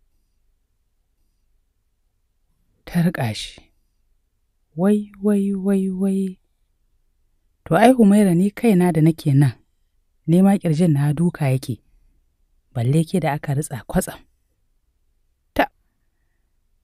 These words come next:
lalle da akwai ƙura. To mu haɗu da ku a kashi na gaba domin jin yadda za ta kaya. Kada dai ku gajiya da bani ƙwarin gwiwa ta hanyar subscribe, like, comment da kuma sharing a group group ɗinku.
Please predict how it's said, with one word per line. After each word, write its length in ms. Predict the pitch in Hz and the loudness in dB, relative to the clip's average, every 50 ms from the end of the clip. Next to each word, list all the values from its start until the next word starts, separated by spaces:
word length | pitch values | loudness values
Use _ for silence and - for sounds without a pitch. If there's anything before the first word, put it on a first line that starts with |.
| _ - | _ 0
lalle 320 | 147 151 160 170 175 175 | 2 4 4 4 4 2
da 140 | 170 151 135 | 0 -2 -6
akwai 240 | 117 - - 160 165 | -8 -4 0 0 0
ƙura. 320 | 160 156 139 120 117 110 - - _ _ _ _ _ _ _ _ _ _ _ _ _ _ _ _ _ _ _ _ _ _ | 0 0 -2 -4 -4 -4 -8 -12 _ _ _ _ _ _ _ _ _ _ _ _ _ _ _ _ _ _ _ _ _ _
To 140 | - 285 302 | 4 10 10
mu 80 | 302 269 | 10 10
haɗu 200 | 247 277 262 302 | 10 6 4 4
da 100 | 294 254 | 4 4
ku 160 | - - 254 220 | 4 2 0 -2
a 60 | 185 | -2
kashi 280 | - 202 - - - | -4 -6 -6 -4 0
na 140 | 165 165 165 | 0 0 0
gaba 380 | 156 - 143 131 - 233 233 - - - - | 0 -2 -4 -2 0 -2 -2 -2 -4 -8 -4
domin 240 | 180 190 180 190 190 185 | -2 0 2 2 2 2
jin 160 | 190 190 170 165 | 2 2 0 0
yadda 140 | 160 156 151 | 0 -2 -4
za 160 | 135 147 143 | -4 -4 -6
ta 120 | - - 131 - | -6 -8 -10 -8
kaya. 280 | - - 202 151 110 - _ _ _ _ _ _ _ _ _ _ _ _ _ _ _ _ _ _ _ _ _ | -4 -2 -2 -2 -2 -6 _ _ _ _ _ _ _ _ _ _ _ _ _ _ _ _ _ _ _ _ _
Kada 180 | 180 180 190 170 | 0 2 2 4
dai 100 | 185 190 | 2 0
ku 120 | - - 165 | 0 -2 -4
gajiya 280 | 190 185 170 190 180 | -4 -2 0 -2 -2
da 100 | 175 175 | 0 0
bani 220 | 160 170 170 160 151 156 | 0 0 0 0 -2 -2
ƙwarin 320 | - 190 214 226 220 220 220 | 0 2 4 6 6 6 4
gwiwa 380 | 208 220 214 208 196 180 175 170 - - - | 4 4 4 4 2 0 -2 -6 -10 -12 -10
ta 60 | 180 165 170 | -10 -6 -2
hanyar 220 | 190 180 165 143 - | -2 -2 -2 -2 -4
subscribe, 560 | - 160 147 - - - - 220 214 208 - _ - - _ _ _ _ _ _ _ - | -6 -8 -8 -8 -10 -6 -4 -2 -2 -2 -4 _ -16 -20 _ _ _ _ _ _ _ -2
like, 420 | 185 208 214 214 202 - - - - _ _ _ _ _ _ _ | 0 2 2 2 0 -2 -6 -14 -20 _ _ _ _ _ _ _
comment 500 | - 247 247 240 226 220 208 - - - - _ 151 | -2 2 4 4 4 4 4 0 -6 -14 -20 _ -10
da 100 | 135 131 | -10 -8
kuma 220 | - - 196 190 | -6 -6 -6 -6
sharing 400 | - - - 220 220 208 185 170 | -6 -8 -6 -6 -6 -6 -6 -8
a 80 | 151 151 | -10 -12
group 240 | - - - 170 - | -12 -10 -12 -10 -6
group 220 | - 160 156 - - | -4 -4 -4 -4 -4
ɗinku. 360 | 147 139 135 - - 123 | -6 -6 -6 -4 -6 -10